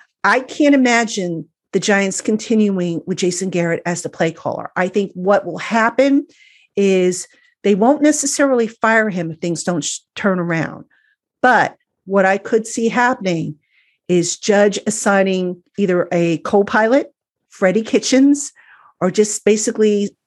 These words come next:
making Jason Garrett an offensive coordinator in name only. All right. I think ultimately Freddie Kitchens is gonna end up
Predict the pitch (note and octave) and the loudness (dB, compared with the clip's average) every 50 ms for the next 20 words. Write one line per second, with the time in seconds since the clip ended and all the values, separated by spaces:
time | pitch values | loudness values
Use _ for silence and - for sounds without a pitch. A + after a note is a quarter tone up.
0 | _ _ _ - G#3 G3+ G3+ F#3+ G3 G3 G3 G3 F#3+ F3+ - - F3 - A3 G#3+ | _ _ _ 0 2 2 2 2 0 0 0 0 0 -2 -4 -8 -2 0 0 0
1 | - - G#3 G3 F#3+ G3+ G3 G3 G3 G3 - E3+ F#3+ - - F#3+ G3+ - A3 G3+ | 0 0 -2 0 2 2 2 4 4 4 2 2 0 0 0 0 0 0 -2 -2
2 | - - G#3 - - - F#3 F#3 F#3 F3+ F3+ F3 E3+ E3+ F3 F3 E3+ E3+ - - | -2 -4 -4 -6 -4 -4 -2 -2 0 0 0 0 2 2 2 0 0 -2 -8 -20
3 | - - - - _ _ _ - G3+ F#3+ F#3+ F#3 F#3 F#3 F3+ F3 F3+ F#3 - - | -20 -20 -20 -20 _ _ _ 0 2 2 2 2 4 4 4 4 2 0 0 0
4 | F#3 F#3 F#3 F#3+ F#3 E3+ C#3+ - - - _ _ _ _ _ _ _ _ _ _ | 0 2 2 2 2 0 0 -2 -4 -8 _ _ _ _ _ _ _ _ _ _
5 | _ _ _ _ _ _ _ _ _ _ - - F3+ D#3+ E3 F3+ F#3 F#3+ - - | _ _ _ _ _ _ _ _ _ _ -10 -6 -2 0 2 2 2 2 2 0
6 | G#3 A3 A#3 A3+ A#3 A#3+ A3+ A3 G#3+ G3+ - - _ _ _ _ - G3 G#3 A3+ | 0 2 0 2 2 2 2 2 0 -2 -4 -8 _ _ _ _ 0 0 0 0
7 | - - B3+ B3+ C4 B3+ B3+ B3+ C4 B3+ B3 A#3+ A#3 A#3 - _ _ _ _ _ | 0 2 2 2 2 2 2 2 2 2 2 0 -2 -6 -12 _ _ _ _ _
8 | _ _ _ _ _ _ _ _ _ _ _ _ _ - - A#3+ A#3+ A#3 A3+ A3 | _ _ _ _ _ _ _ _ _ _ _ _ _ 0 2 2 2 2 0 -2
9 | - - - - - A3 G#3 - G#3 G3 - - G#3+ G3 - - - G#3 G3+ E3+ | -4 -6 -4 -2 -2 -2 -2 -2 -2 -4 -2 -2 -2 -2 0 0 0 0 0 2
10 | F#3+ F3+ E3+ E3+ - - | 2 0 0 0 -2 -8